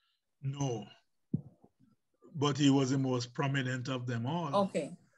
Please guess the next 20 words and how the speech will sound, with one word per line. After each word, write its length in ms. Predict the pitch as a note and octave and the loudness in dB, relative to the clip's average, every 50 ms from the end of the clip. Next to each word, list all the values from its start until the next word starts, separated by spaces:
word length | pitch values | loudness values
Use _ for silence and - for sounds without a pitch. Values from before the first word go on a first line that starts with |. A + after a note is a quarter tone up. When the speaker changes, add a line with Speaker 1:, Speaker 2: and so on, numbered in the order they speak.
| _ - _ _ _ - | _ -20 _ _ _ 0
Speaker 1:
And, 320 | D#3+ D3 D3 C#3+ C#3 C3+ | 4 6 6 6 4 2
Speaker 2:
Okay. 100 | C#3 C#3 | 2 2
Speaker 1:
um, 300 | C3+ C3+ C3+ C3 C3 C#3 | 0 0 -2 -4 -4 2
but 160 | D3 E3+ G3 G3 | 4 6 6 8
I 160 | G3 G3 G#3 | 10 10 8
agree 280 | G3 D#3+ G3 G#3 G3+ | 8 8 8 8 8
with, 180 | G3 G#3 A#3 A#3 - | 8 6 4 2 -2
with 220 | A3 B3+ B3+ C4 - - | -4 -4 -4 -4 -4 2
the, 140 | A3 F#3+ F#3+ | 2 2 4
the 220 | A3 F3+ E3+ F3+ | 6 4 4 4
statement 600 | E3+ - - - A3 E3+ F#3 - E3+ D#3+ F#3+ G3 F#3 F3 | 4 0 -2 4 4 4 6 6 4 2 2 2 2 2
made 280 | D3+ C#3 C#3 B2+ B2+ | 4 4 2 2 0
by, 260 | D3+ D3 C#3 C3+ C3+ D3 - | 0 0 0 0 0 -2 -4
by, 260 | C3+ C#3 C#3 C#3 C#3+ C#3+ - - | -6 -4 -4 -4 -4 -6 -8 -8
by 180 | C3+ C3+ C3 | -6 -6 -4
Gad 320 | C3 D3 D3+ D3+ E3 D3 A#2+ A#2+ - _ _ _ _ _ _ - - - - - | -2 0 0 0 0 -2 -4 -8 -14 _ _ _ _ _ _ -20 -20 -20 0 2
Speaker 2:
Mm-hmm. 180 | - G#2+ G#3+ - | 2 4 4 4
Speaker 1:
about 300 | C3+ C#3 C#3+ C#3 C#3 - | 6 6 8 8 10 10
him. 400 | D#3+ F#3 F#3+ E3 C#3 B2+ D3 - - _ _ _ _ _ - - - - - _ - | 10 8 8 6 2 0 -2 -6 -6 _ _ _ _ _ -20 -20 -20 -20 -16 _ 0
Um, 500 | C#3+ D3+ D3+ D3+ D3 C#3 C3+ C3 - | 2 4 4 6 4 4 2 2 -2